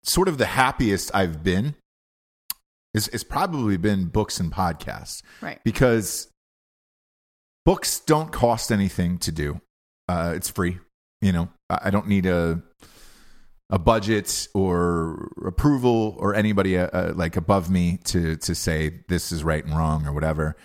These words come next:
Speaker 1: Certain instances, uh, Matt's book does, like, that's Penguin, and that's a big deal and all that shit, and we're getting a lot of notes, and it's like, ugh, I look at these notes and I'm like, "Fuck off."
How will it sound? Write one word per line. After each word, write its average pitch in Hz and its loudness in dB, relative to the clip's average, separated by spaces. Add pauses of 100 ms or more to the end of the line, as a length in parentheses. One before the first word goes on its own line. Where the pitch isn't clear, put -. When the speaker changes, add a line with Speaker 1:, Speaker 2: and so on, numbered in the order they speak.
(180)
Speaker 1:
Certain 123 2
instances, 98 -2 (360)
uh, 90 -2
Matt's 107 0
book 90 -2
does, 80 -2
like, 82 -4
that's 80 -6
Penguin, 80 -2 (520)
and 92 -4
that's 80 -2
a 85 -4
big 80 -4
deal 82 0
and 78 -2
all 76 -2
that 71 -6
shit, - -4
and 80 -6
we're 76 -4
getting 78 -6
a 76 -4
lot 76 -4
of 76 -4
notes, 82 0
and 80 -2
it's - -8
like, 76 -10
ugh, 82 -4 (260)
I - -8
look 92 -4
at 87 -2
these 78 -6
notes 82 -4
and 80 -4
I'm 73 -4
like, 76 -4
"Fuck - -20
off." - -8